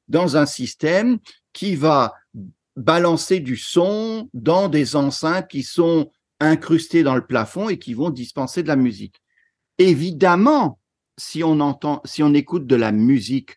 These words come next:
comme ça, c'est formidable. Moi, si j'ai un lien avec un système qui va me diffuser la musique comme ça, c'est,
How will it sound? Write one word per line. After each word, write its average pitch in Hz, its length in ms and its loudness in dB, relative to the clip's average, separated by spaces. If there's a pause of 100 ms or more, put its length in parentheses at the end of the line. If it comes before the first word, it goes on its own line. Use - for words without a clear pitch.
comme 110 240 -2
ça, 185 540 -4 (680)
c'est - 220 -2
formidable. 131 800 0 (480)
Moi, 160 300 4
si 156 240 -10
j'ai 139 320 0
un 123 180 0
lien 139 560 2
avec 123 560 -2
un 120 320 -2
système 151 640 0
qui 123 160 -6
va 123 120 4
me 123 100 6
diffuser 110 680 -4
la 120 140 0
musique 104 300 -4
comme 107 100 -2
ça, 156 220 -4
c'est, - 140 -16